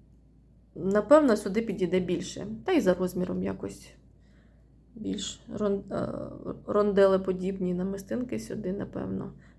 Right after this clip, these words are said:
Не, ну, теж можливо, але, ну, визначились. Будемо брати ці. Цього разу я позбавила вас щастя спостереження за однаковими абсолютно процесами. Тобто цей браслет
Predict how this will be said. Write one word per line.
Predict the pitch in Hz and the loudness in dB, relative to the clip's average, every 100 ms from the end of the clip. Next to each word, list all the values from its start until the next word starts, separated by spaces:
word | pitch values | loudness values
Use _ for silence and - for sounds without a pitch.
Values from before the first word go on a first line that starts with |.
| - | 4
Не, | 554 240 | 6 6
ну, | |
теж | 220 508 226 | 4 2 0
можливо, | 208 180 175 185 | -4 -2 -4 -2
але, | 240 233 190 190 190 - - - - - - - - - - - - - | -2 -2 -4 -8 -14 -20 -20 -20 -20 -20 -20 -20 -20 -20 -20 -20 -20 -6
ну, | 381 - - | -2 -2 4
визначились. | 196 196 - - - - - - - - | 4 4 -2 -10 -14 -20 -20 -20 -20 -8
Будемо | 214 226 202 | 0 2 2
брати | 190 190 185 | 2 0 -4
ці. | - 196 185 - - - - - - - - - _ _ - - - - - - _ _ _ _ _ _ - - - _ _ | -6 -6 -6 -8 -14 -20 -20 -20 -20 -20 -20 -20 _ _ -20 -20 -18 -18 -18 -20 _ _ _ _ _ _ -20 -20 -20 _ _
Цього | - 233 233 | -6 0 6
разу | 233 226 208 | 6 6 4
я | 208 | 2
позбавила | 208 208 196 185 175 175 | 0 0 2 4 2 2
вас | 175 185 | 0 -2
щастя | - 196 190 - 185 175 180 | 2 2 2 -2 0 0 0
спостереження | - 196 196 196 190 190 180 175 175 | -4 -6 0 4 4 2 0 0 0
за | 180 | 2
однаковими | 175 180 190 185 190 175 180 | 2 2 4 4 2 0 -2
абсолютно | 180 185 175 175 190 | -2 0 0 0 -2
процесами. | 233 339 311 294 247 247 - - | 2 2 4 2 2 0 -4 -14
Тобто | - 226 233 | -8 -6 -2
цей | - | 2
браслет | 311 240 233 240 | 4 2 2 -2